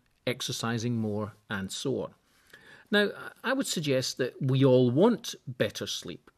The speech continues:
and we all want less stress, and we all want to be more productive. But the calls I get in the one-to-one meetings that I'm involved with and in the news articles suggest there's a definite gap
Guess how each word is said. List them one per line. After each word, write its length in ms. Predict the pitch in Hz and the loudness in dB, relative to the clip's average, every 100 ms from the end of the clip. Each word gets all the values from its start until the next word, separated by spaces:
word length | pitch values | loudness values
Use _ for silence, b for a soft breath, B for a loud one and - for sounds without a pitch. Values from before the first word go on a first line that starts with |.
| _ - | _ -4
and 400 | 135 139 143 127 | -2 0 -4 -2
we 140 | 139 123 | 2 2
all 180 | 113 | 2
want 220 | 110 113 101 | 0 -2 -2
less 240 | 101 98 | -6 -6
stress, 520 | - - 165 156 - | -8 -2 0 2 0
and 120 | 127 | -2
we 100 | 117 | 0
all 160 | 110 113 | 0 0
want 240 | 107 113 | -2 -4
to 80 | - | -6
be 160 | 107 104 | -8 -6
more 220 | 104 101 | -4 -6
productive. 640 | - 127 180 - - - - B B B B B - | -6 0 0 0 -8 -12 -12 B B B B B -8
But 80 | 156 | -6
the 40 | |
calls 300 | - 233 220 | 2 4 4
I 120 | 220 | 2
get 420 | 156 165 151 - - | 2 2 2 0 0
in 300 | 139 127 123 | 0 2 0
the 80 | 120 | 0
one-to-one 680 | 127 147 143 139 127 117 120 | 0 0 0 0 0 0 -2
meetings 400 | 123 123 113 - | -2 -4 -4 -4
that 120 | 104 | -4
I'm 120 | 101 | -4
involved 580 | 104 98 120 127 123 - | -4 -4 0 2 2 -2
with 260 | 104 - | -10 -8
and 140 | - 98 | -8 -6
in 80 | 98 | -6
the 80 | |
news 480 | 101 107 120 139 131 | -4 -4 0 0 0
articles 480 | 113 87 - - 92 | -2 -6 -12 -14 -14
suggest 540 | - 101 120 113 - | -12 -6 -4 -4 -6
there's 160 | - - | -8 -6
a 60 | 127 | -6
definite 720 | 123 175 - 170 151 117 113 | -2 -4 -2 -4 -4 -8 -4
gap 380 | 160 135 - | -4 -4 -8